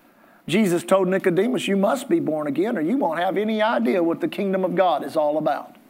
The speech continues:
Amen? Listen, it is vitally important that people be born again.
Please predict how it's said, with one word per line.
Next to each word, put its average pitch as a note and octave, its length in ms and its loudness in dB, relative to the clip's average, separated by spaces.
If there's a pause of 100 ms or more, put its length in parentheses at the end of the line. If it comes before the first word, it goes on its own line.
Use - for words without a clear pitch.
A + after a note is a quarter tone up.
(680)
Amen? A#3+ 560 0 (600)
Listen, G#3+ 340 2
it C4+ 140 4
is B3 140 2
vitally G3+ 460 2
important F#3+ 500 -2
that C#3 120 -6
people F#3+ 300 0
be E3+ 140 2
born G3+ 280 0
again. B3+ 440 -4